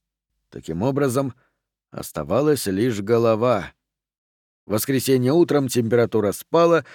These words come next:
и насморк тоже почти пропал. Миссис Келли встала рано,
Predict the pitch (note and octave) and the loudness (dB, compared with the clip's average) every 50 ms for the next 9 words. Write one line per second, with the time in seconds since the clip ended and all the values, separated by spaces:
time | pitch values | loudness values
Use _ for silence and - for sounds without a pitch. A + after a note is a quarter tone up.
0 | - - _ _ - D#2+ F#2+ D3 F3 D#3+ - D#3 D#3+ D#3 C#3 _ - A#2 D3 D#3+ | -20 -20 _ _ -8 -6 -4 -2 -2 -2 -2 -2 -2 -2 -2 _ -4 -2 -2 -2
1 | A#2+ C3 C3 - A#2+ A2+ - - - - A2 A2 - - G2 G2 - _ - - | -2 -4 -6 -4 -4 -6 -6 -6 -10 -6 -8 -8 -6 -4 -6 -6 -6 _ -10 -8
2 | D#2 D#2 - - _ _ _ _ _ _ _ _ - - F3 C#3+ - A2 F#2 - | -8 -8 -8 -10 _ _ _ _ _ _ _ _ -10 -6 -6 -4 -4 -4 -4 -4
3 | - F#2+ A2 B2+ B2+ B2 A2+ - - A2 G2+ F#2+ F2+ D#2+ E2+ G#2 C3 C#3 D3 C3+ | 0 2 4 4 4 4 2 0 0 2 2 2 2 2 2 2 2 2 0 -2